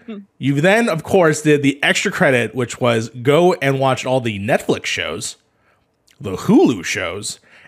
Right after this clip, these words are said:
Speaker 2: and the Freeform <laughs> shows. So you have quite a bit of all of the extended knowledge that is sort of M C U sort of related. And that was an accomplishment in itself. The fact that you've gone in,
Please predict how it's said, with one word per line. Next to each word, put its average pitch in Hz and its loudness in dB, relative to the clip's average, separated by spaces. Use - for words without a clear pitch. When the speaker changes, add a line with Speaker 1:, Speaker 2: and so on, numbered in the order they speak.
Speaker 2:
and 143 0
the 151 0
Freeform 127 -4
<laughs> - -
shows. - 0
So 131 2
you 170 2
have 208 2
quite 185 2
a 170 -2
bit 147 0
of 127 -2
all 160 4
of 170 0
the 160 0
extended 135 -2
knowledge 120 -2
that 117 -4
is 117 -8
sort 135 -4
of 120 -6
M 196 0
C 180 -2
U 151 2
sort 135 -2
of 120 -4
related. 110 -8
And 120 0
that 131 -4
was 135 2
an 123 -4
accomplishment 113 -4
in 104 -6
itself. 92 -8
The 110 -8
fact 117 -2
that 120 -2
you've 110 -8
gone 131 2
in, 123 -2